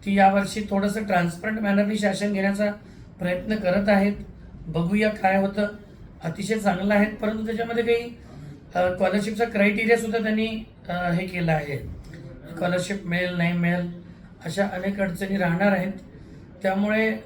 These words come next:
ए कॅप तरी तुम्ही स्टँडर्ड काउन्सिलर through-च करा. आपले ओरिजिनल डॉक्युमेंट कोणालाही देऊ नका. ऑनलाइन प्रवेश प्रक्रियेला ओरिजिनल डॉक्युमेंटची गरज नसते.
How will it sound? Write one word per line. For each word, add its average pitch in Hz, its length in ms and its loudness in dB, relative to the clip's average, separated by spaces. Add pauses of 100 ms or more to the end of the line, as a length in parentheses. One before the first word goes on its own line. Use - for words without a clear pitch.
(320)
ए 185 160 -6
कॅप 233 380 2
तरी 220 220 -2
तुम्ही 220 300 0 (120)
स्टँडर्ड 196 440 0
काउन्सिलर 185 400 -2
through-च 208 260 -2
करा. 208 200 2 (840)
आपले 185 320 -2
ओरिजिनल 208 360 0
डॉक्युमेंट 202 400 2
कोणालाही 185 440 0
देऊ 208 180 2
नका. 202 320 0 (260)
ऑनलाइन 185 440 0
प्रवेश 190 200 -4
प्रक्रियेला 202 540 0 (680)
ओरिजिनल 180 340 0
डॉक्युमेंटची 190 460 -2
गरज 185 280 2
नसते. 196 420 0